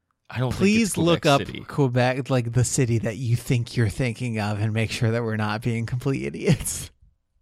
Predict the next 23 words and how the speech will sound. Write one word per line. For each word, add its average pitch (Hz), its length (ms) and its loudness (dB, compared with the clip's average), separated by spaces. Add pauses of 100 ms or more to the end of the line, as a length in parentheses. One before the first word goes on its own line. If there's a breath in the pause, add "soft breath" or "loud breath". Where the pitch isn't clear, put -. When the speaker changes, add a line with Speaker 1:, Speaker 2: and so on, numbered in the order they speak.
(360 loud breath)
Speaker 1:
I'm 123 180 -4
Speaker 2:
Because, 196 280 6
Speaker 1:
on - 100 4
Speaker 2:
like, 185 140 4
Speaker 1:
it. 156 80 -8
Speaker 2:
listen, 135 560 0 (2000 loud breath)
among 190 760 4
the 180 180 2
corrections 147 680 2
that 139 120 2
we 131 120 2
get 127 160 2
on 123 120 4
Twitter 123 320 2
after 117 280 0
episodes, 117 920 -2 (380)
Speaker 1:
most 127 400 -4
of 147 100 0
them 151 160 2
are 147 80 2
Canadian. 151 400 2
Speaker 2:
many 160 400 4
of 135 100 2